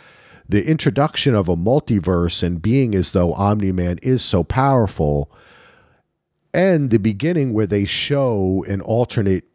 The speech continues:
universe where Invincible teams up with Omni-Man to take over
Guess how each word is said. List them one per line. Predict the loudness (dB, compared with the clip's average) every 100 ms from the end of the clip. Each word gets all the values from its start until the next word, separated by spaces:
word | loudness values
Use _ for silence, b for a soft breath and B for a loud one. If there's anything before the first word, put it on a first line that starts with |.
| -12
universe | -4 0 0 0 0 -2 -4 -6 -8
where | -4 0 2 4 2 2 0
Invincible | -2 -4 -2 -2 -2 -2 -2 -2
teams | -4 -4 -4 -2
up | 0 0 -2
with | 0
Omni-Man | 0 0 0 -2 -2 -2 -4
to | -6 -4
take | -2 0 0
over | 0 0 0 0 -2